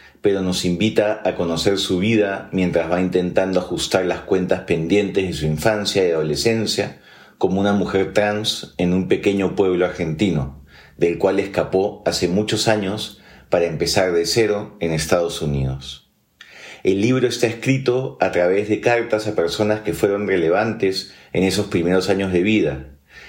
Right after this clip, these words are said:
y el conjunto permite tener una imagen clara de lo vivido,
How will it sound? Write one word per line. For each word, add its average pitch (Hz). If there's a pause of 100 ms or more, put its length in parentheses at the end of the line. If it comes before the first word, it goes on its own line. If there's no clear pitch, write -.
(220)
y 104
el 101
conjunto 113
permite 101
tener 98
una 101
imagen 92
clara 113
de 104
lo 87
vivido, 80